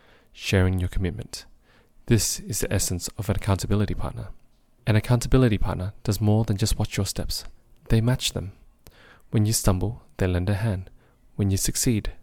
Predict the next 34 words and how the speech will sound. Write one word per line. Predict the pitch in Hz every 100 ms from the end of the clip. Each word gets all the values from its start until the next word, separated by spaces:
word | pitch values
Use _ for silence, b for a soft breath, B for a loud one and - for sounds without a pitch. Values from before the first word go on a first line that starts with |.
| - -
they | 98
cheer. | - 98 95 - - b b b b -
But | -
most | 104 107
importantly, | 92 127 117 92 95 - b b b
they | 107
hold | 92 107 113
up | 110
a | 98
mirror | 98 95
to | - 98
your | 92 -
actions, | 92 - 101 - - b b b -
making | 104 -
you | 101 95
more | 101 117
aware, | 120 98 85 98 - _ _
more | - 95
conscious. | - 95 - - - - - _ b b b b b b -
It's | -
like | 113 -
having | 120 123
your | 117
personal | - 98 - 98
coach, | 90 87 - - _ _
cheering | - 123 117
squad, | 120 127 123 - _
and | 107
reality | 101 101 101 87
check | - - - - _ -
all | - 110 113
rolled | 113 90 90
into | 90 -
one. | 98 107